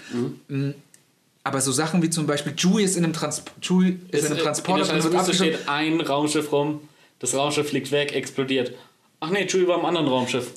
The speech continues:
Speaker 2: Solche
Speaker 1: Das
Speaker 2: Sachen.
Speaker 1: ka-, das keiner gesehen
Speaker 2: Das ist,
Speaker 1: hatte.
Speaker 2: das ist nicht J J Abrams, weil
Speaker 1: Ja.
Speaker 2: wenn der so, wenn der so, so diese
Speaker 1: Ja.
Speaker 2: falschen Fährten legt und sowas, dann macht er das so, dass du's auch zumindest, ich sag mal so, du
Speaker 1: Er
Speaker 2: hast
Speaker 1: gibt,
Speaker 2: zwar
Speaker 1: er
Speaker 2: eine
Speaker 1: gibt den
Speaker 2: Ahnung,
Speaker 1: Hinweis,
Speaker 2: aber
Speaker 1: ne?
Speaker 2: der löst es nicht zwei Minuten später
Speaker 1: Ja,
Speaker 2: auf,
Speaker 1: ja.
Speaker 2: ohne irgendeinen Impact.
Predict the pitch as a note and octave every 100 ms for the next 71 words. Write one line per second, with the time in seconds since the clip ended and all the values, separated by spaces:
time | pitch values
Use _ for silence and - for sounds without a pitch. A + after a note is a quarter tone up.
0 | - - C#3+ C#3+ A2+ C#3+ - D#3 F3 D3+
1 | C#3+ B2+ C#3 C3 - E3 D#3+ D#3 - C#3+
2 | C#3 A2 A2 G#2+ G2+ C3 E3+ G#3+ G#3 F3+
3 | E3 C#3+ E3+ F3 D3 C#3 C3 C3+ C3 B2
4 | A#2 C#3 C3 A#2+ D3 C#3 D3+ B2+ G#2+ G#2+
5 | A2 A2 G2 C3 D3 D3+ - C3+ B2+ C3+
6 | B2+ A#2 A#2+ A2+ A2+ - - - - -
7 | E3 E3 - - - _ _ - - D#3+
8 | D#3 D#3 - D#3+ C#3+ C3 D3+ A#2+ - C#3+
9 | F3 F3 F3+ E3 D#3+ D#3+ F3+ F#3 F3+ F3
10 | - C#3 C#3 C3+ C3 D#3 F3 F#3 D#3+ D#3+
11 | D#3 - C#3 D#3 D3+ C#3+ C#3 - C#3+ C3
12 | C3+ D3+ A#2 E3+ F3+ F3+ F#3 A3 F#3+ F3+
13 | D3 B2 F#2